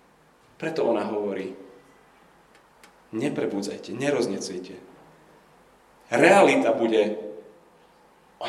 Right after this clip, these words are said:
mnoho väčšia než čokoľvek. Všetko ostatné vybledne oproti tomu. Naopak, budeme spomínať a žasnúť,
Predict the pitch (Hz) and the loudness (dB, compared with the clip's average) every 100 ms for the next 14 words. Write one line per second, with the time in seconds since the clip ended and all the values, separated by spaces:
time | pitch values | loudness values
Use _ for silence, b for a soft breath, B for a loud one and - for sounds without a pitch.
0 | - 110 101 98 98 98 95 92 - 131 | -8 -8 -6 -6 -6 -8 -8 -10 -8 -4
1 | 120 101 92 90 - 180 175 - - - | -4 -4 -4 -4 -2 0 0 -4 -4 -6
2 | 117 - 104 - 120 117 98 101 101 95 | -8 -12 -14 -8 -4 0 0 0 -6 -6
3 | 104 98 101 - 90 95 - - - - | -8 -12 -14 -14 -16 -18 -20 -20 -20 -20
4 | - - - _ - - - _ _ _ | -20 -20 -20 _ -20 -20 -20 _ _ _
5 | - 139 151 147 - - - 139 175 139 | -8 0 4 6 4 2 -2 2 4 6
6 | - - 156 151 151 139 120 120 143 - | 4 4 6 6 6 4 2 4 4 4
7 | - 117 120 | 2 2 2